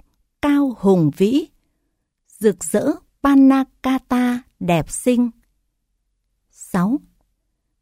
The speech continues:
vì thế sắc con đẹp thế này, và con vinh hiển ở nơi đây.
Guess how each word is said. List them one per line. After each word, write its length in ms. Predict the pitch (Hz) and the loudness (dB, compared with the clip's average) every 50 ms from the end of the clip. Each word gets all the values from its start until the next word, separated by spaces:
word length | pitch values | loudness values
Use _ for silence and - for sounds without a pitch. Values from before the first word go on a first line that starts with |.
| _ - | _ -8
vì 320 | 208 190 196 240 233 208 | -4 0 0 2 2 0
thế 340 | 180 - 202 196 208 254 339 - _ _ _ _ _ _ | 0 0 0 0 0 0 -2 -4 _ _ _ _ _ _
sắc 400 | - - - 311 359 - _ _ | -18 -8 -4 -4 -4 -4 _ _
con 340 | - 285 294 294 285 285 285 285 - | 0 2 4 4 4 4 2 0 -4
đẹp 300 | - 196 190 185 170 - - _ _ | -4 0 0 0 0 -2 -6 _ _
thế 200 | - 202 208 254 370 381 | -2 0 0 0 2 2
này, 320 | 269 202 185 165 147 127 127 - _ _ _ _ _ _ _ _ _ _ _ _ _ _ _ - | 0 0 0 0 -2 -4 -6 -10 _ _ _ _ _ _ _ _ _ _ _ _ _ _ _ -12
và 320 | - 185 226 214 190 165 - - | -6 -2 0 0 0 -2 -4 -4
con 300 | - 302 302 302 285 285 | -2 2 4 4 6 4
vinh 300 | 247 240 294 294 294 285 | 4 2 2 4 4 2
hiển 400 | 247 208 190 185 170 143 135 120 - - _ _ _ _ _ - | 2 2 0 0 0 0 0 -2 -6 -10 _ _ _ _ _ -6
ở 300 | - 208 190 170 151 139 - | -2 -2 0 0 -2 -2 2
nơi 300 | - 247 285 285 285 277 | 4 4 6 6 4 4
đây. 320 | 240 269 262 262 262 262 | 2 0 0 0 -2 -4